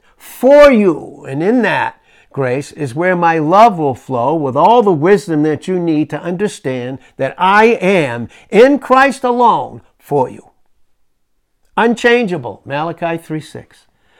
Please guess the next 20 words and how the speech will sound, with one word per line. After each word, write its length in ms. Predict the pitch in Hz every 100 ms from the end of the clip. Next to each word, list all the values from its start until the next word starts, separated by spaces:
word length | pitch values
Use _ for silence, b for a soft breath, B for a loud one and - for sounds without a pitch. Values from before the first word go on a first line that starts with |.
| _
Unchangeable, 840 | 165 226 247 240 240 214 170 123 98
Hebrews 400 | 160 165 160 -
thirteen 520 | 165 165 - 170 156
eight. 300 | 120 - _ _ _ b b b b
Unchangeable, 920 | 202 233 - 233 233 180 160 120 110
James 480 | 101 160 135 107 -
one 320 | 139 110 92 b b b -
and 140 | 104
verse 240 | 113 107
seventeen. 640 | - 120 107 104 - 101 - _ _ _ _ _ _ _ _ _ _ _ _ b b b b b b b b
He 160 | 175 208
said 280 | 233 240
unto 320 | 226 220 220 226
me, 200 | 226 226
"My 240 | 220 226
grace 540 | 190 214 226 226 -
is 160 | 233 196
sufficient 560 | 226 208 233 220 214 202
for 120 | 214
you, 520 | 202 240 190 113